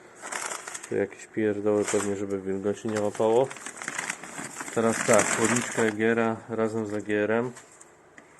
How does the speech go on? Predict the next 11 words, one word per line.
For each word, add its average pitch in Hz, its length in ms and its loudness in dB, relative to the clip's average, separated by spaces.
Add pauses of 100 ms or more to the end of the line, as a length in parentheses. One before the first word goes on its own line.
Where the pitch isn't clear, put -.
(1120)
też 113 300 0
robi 107 280 0
z - 100 -12
tego 107 260 0
silnika 110 520 0
wyjazd, 113 520 2
bo 107 300 2 (1040)
jest 104 200 -4
tutaj 110 260 0
trochę 107 320 -4
szersza 110 500 2